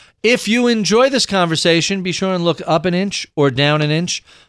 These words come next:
on Apple iTunes, and you could see any of the other hundred and, let's call it twelve,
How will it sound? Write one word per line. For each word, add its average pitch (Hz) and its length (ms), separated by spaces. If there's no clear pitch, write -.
on 143 120
Apple 139 280
iTunes, 147 580
and 147 140
you 143 100
could 135 180
see 143 300
any 143 280
of 135 140
the 135 140
other 131 500
hundred 170 440
and, 139 680
let's 135 240
call 135 260
it 120 80
twelve, 147 640